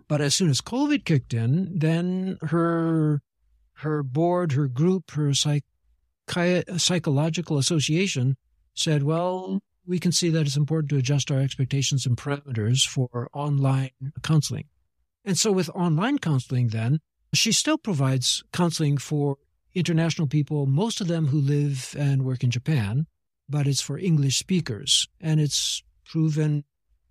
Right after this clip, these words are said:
a godsend to be able to work from home. She works from home, I work from home. And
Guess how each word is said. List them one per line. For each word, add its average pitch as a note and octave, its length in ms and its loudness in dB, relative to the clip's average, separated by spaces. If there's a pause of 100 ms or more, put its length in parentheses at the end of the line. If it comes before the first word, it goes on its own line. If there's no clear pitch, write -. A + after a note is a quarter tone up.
(140)
a D3+ 140 0
godsend B2 720 0
to C3 60 -4
be C3 140 0
able C3+ 140 0
to C3 100 -4
work C3+ 320 -4
from F3+ 340 0
home. A#2 340 2 (180)
She - 220 0
works F3 240 2
from F3 180 0
home, F#3 480 0
I D#3 140 4
work C3 200 0
from C3+ 200 2
home. A#2 440 -4
And C3 380 0